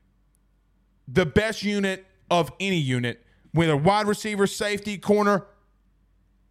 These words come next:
anywhere in the, anywhere in the conference. Now,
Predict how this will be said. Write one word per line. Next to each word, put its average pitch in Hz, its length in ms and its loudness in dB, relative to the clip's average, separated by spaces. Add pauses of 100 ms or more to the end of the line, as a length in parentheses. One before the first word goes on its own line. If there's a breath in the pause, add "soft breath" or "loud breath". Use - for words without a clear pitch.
(160)
anywhere 247 420 2
in 202 80 -2
the, 190 140 -4 (120)
anywhere 226 360 2
in 185 80 -2
the 180 60 -4
conference. 214 560 -2
Now, 175 280 -2